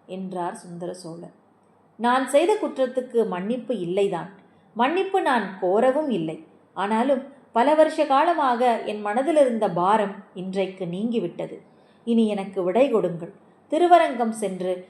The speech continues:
ஸ்ரீரங்கநாதருக்கு சேவை செய்து என் நாட்களை கழிக்க அனுமதியுங்கள்." "அது முடியாத காரியம் பிரமராயரே.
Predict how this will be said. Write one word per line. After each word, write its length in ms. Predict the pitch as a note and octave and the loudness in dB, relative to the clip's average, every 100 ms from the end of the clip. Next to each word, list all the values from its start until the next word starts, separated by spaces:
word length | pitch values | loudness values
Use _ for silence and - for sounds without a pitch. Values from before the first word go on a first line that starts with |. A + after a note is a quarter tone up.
| _ | _
ஸ்ரீரங்கநாதருக்கு 1080 | - C#4 D#4+ E4+ E4 D4+ B3+ A#3 A3 G#3+ G#3 | -4 0 2 2 2 2 2 2 -2 -2 -6
சேவை 360 | G#3 G3+ B3+ | -2 0 0
செய்து 460 | C4 G3 F3 F3 F3 - - | 0 -2 -2 -4 -6 -20 -10
என் 180 | F#3 F3+ | -10 -6
நாட்களை 580 | F#3 A3+ - C4+ B3+ | -6 -6 -2 0 0
கழிக்க 420 | - F3 F3 - F3 | 0 -4 -4 -6 -6
அனுமதியுங்கள்." 720 | D#3+ A3 B3 F3+ E3 E3 - - - _ _ _ - | -2 0 0 -2 -6 -10 -16 -18 -20 _ _ _ 2
"அது 300 | G#3+ G#3+ G#3 | 4 8 8
முடியாத 540 | A3 C#4+ F4 E4+ D#4 | 8 8 10 10 6
காரியம் 440 | C#4 A#3+ A#3 A3+ G#3+ | 6 6 6 2 2
பிரமராயரே. 760 | G3+ G#3 G3 F#3+ F#3 C4+ D#4+ | 2 4 4 4 2 0 -2